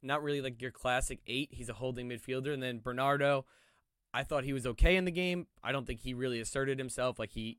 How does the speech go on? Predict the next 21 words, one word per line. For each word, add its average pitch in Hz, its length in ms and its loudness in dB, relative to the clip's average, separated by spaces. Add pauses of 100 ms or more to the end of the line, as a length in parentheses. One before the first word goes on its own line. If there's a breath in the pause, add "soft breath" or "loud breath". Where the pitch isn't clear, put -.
you 120 100 -8
know, 110 60 -6
he's 107 160 -10
capable 117 420 0
of 107 120 -8
doing. 143 460 0 (580)
The 156 120 4
other 196 160 8
thing 208 160 2
I 151 60 4
just 151 180 -4
wanted 156 200 -2
to 143 80 -4
make 135 200 -2
mention 123 360 -6
of, 107 160 -12 (360)
City 185 280 0
have 240 100 0
played 208 320 2
five 147 300 6
times 143 420 0